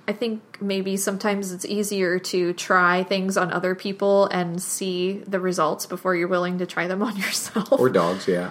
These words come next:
Speaker 1: <laughs> Or dogs or cats.
Speaker 2: Mm-hmm.
Speaker 1: Um, so it was really something that was born out of necessity, because we were a, uh, low budget,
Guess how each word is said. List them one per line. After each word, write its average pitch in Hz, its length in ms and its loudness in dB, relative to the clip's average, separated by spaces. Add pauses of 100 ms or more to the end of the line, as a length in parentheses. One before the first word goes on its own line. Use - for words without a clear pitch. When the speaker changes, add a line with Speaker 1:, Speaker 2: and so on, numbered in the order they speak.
(140)
Speaker 1:
<laughs> 311 760 6
Or 220 140 6
dogs 196 360 4
or 190 80 2
cats. - 540 2
Speaker 2:
Mm-hmm. 113 840 -4
Speaker 1:
Um, 196 500 2 (920)
so 247 260 8
it 220 40 4
was 226 180 4
really 277 320 6
something 226 380 4
that 196 120 2
was 190 140 -2
born 214 220 4
out 196 140 6
of 185 120 2
necessity, 180 600 -2
because 190 360 -2
we 196 140 0
were 196 360 4
a, 180 400 0 (160)
uh, 175 420 -2 (440)
low 196 320 4
budget, 202 720 4